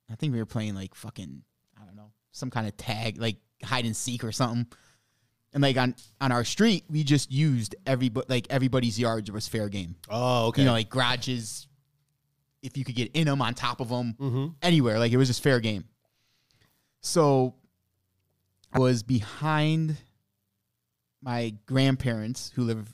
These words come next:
Speaker 1: who lived across the street from me, who Will and Caleb bought my gra-, their house.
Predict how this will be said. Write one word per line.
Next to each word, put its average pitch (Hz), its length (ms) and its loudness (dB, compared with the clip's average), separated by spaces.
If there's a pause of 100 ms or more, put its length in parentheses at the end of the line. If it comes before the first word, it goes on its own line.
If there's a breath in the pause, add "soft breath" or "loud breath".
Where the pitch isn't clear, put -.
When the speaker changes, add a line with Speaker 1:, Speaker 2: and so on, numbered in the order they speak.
(140)
Speaker 1:
who 123 100 -6
lived 117 180 0
across 113 320 -4
the - 40 -10
street 123 220 -4
from 107 140 -4
me, 110 100 0
who 107 520 -8 (340)
Will 123 160 -2
and 113 100 -6
Caleb 117 260 -2
bought 117 240 -4 (240)
my 117 140 -10
gra-, 117 200 -8 (120)
their 117 140 -6
house. 117 400 -4